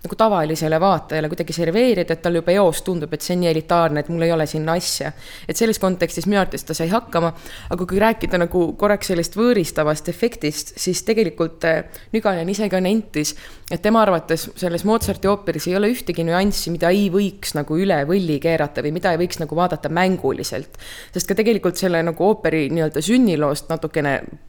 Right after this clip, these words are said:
nagu pajatades, siis see Da Ponte, kes libreto kirjutas, ütles, et see on dramma giocoso ehk siis nagu lõbus draama, aga samal ajal Mozart ise ütles, et see on opera buffa ehk siis nagu koomiline ooper.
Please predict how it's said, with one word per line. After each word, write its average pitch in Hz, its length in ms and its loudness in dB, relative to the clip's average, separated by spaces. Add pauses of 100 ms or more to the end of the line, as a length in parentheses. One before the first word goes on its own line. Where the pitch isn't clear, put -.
nagu 143 240 -4
pajatades, 202 640 0 (340)
siis - 240 0
see 190 140 2
Da 180 140 0
Ponte, 226 460 2
kes 156 160 -4
libreto 175 440 2
kirjutas, 147 500 -2
ütles, 170 280 -4
et - 120 -6
see 165 140 -2
on 156 160 0 (140)
dramma 190 320 2
giocoso 180 560 0
ehk 147 180 -2
siis 160 140 -6
nagu 156 160 -4
lõbus 185 340 0
draama, 196 420 2 (340)
aga 175 140 0
samal 202 240 4
ajal 170 120 2
Mozart 214 440 0
ise 196 220 2
ütles, 151 240 -4
et 147 100 -6
see 170 100 -2
on 190 100 4
opera 143 260 -2
buffa 190 400 0 (180)
ehk 143 220 -12
siis - 160 -6
nagu 143 340 0
koomiline 151 480 0
ooper. 147 420 0